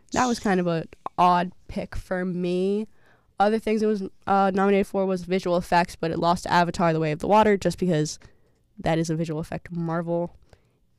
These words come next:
um, just in general, and then also lost for makeup and hairstyling. And it lost to The Whale, which is another category that I disagree with.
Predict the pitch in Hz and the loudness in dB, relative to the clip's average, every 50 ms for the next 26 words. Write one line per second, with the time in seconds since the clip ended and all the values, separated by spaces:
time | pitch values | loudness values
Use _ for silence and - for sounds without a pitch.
0 | _ _ _ - 170 175 170 165 170 - - - 180 170 170 165 190 214 233 226 | _ _ _ -6 -4 -2 -2 -4 -6 -8 -8 -6 -4 -4 -4 -2 -2 -2 0 0
1 | 226 220 - - 185 185 180 175 - 208 202 - 226 202 180 180 185 - - 170 | -2 -2 -2 -2 -2 -2 -2 -2 -2 -2 -2 0 0 2 2 2 2 0 0 0
2 | 165 160 160 - 170 180 170 156 170 147 156 165 - - - - - - - - | 0 0 0 -2 -4 -6 -6 -6 -6 -6 -6 -6 -6 -6 -6 -6 -6 -8 -8 -10
3 | 185 - _ _ _ _ _ _ - - 240 262 - 294 359 - - - 339 320 | -10 -12 _ _ _ _ _ _ -6 -4 -2 2 4 4 4 4 4 4 4 4
4 | 220 185 175 160 131 - - - - - - _ _ _ _ _ _ _ _ _ | 6 4 4 4 2 0 -2 -4 -10 -16 -20 _ _ _ _ _ _ _ _ _
5 | _ _ _ _ _ _ _ _ - - - 269 247 262 233 240 233 226 240 247 | _ _ _ _ _ _ _ _ -4 0 2 4 6 6 6 6 6 6 4 4
6 | 254 254 - 240 220 214 208 208 208 196 180 175 - - 185 180 180 190 185 - | 2 2 2 2 2 4 4 2 4 4 4 2 2 2 2 2 0 0 -4 -6
7 | 165 185 156 160 170 175 185 185 190 | -6 -4 -4 -2 0 0 0 0 -2